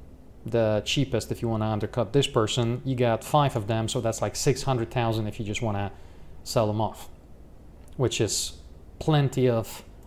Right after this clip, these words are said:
money at this point in time. Uh, and the important thing is, at the end of the month, look here, that's a battle cruiser. That's better than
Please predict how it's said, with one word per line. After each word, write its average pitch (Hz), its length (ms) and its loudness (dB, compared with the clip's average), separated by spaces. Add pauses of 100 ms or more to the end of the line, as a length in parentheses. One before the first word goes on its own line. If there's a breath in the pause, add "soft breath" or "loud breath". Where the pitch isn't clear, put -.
(100)
money 127 320 4
at 113 140 -2
this 107 120 0
point 101 300 -2
in 92 60 -10
time. 139 300 2 (920 loud breath)
Uh, 131 560 4 (180)
and 143 560 4 (300 loud breath)
the 120 100 2
important 117 960 2 (580)
thing 120 380 0
is, 135 680 0
at 127 300 0
the 117 240 -4
end 160 240 4
of 120 120 2
the 120 60 2
month, 110 440 0 (580)
look 123 200 -4
here, 117 180 -2 (800 loud breath)
that's 131 240 -4
a 120 40 -4
battle 131 280 4
cruiser. - 440 -4 (420)
That's - 540 6 (680)
better 165 540 8
than 139 600 4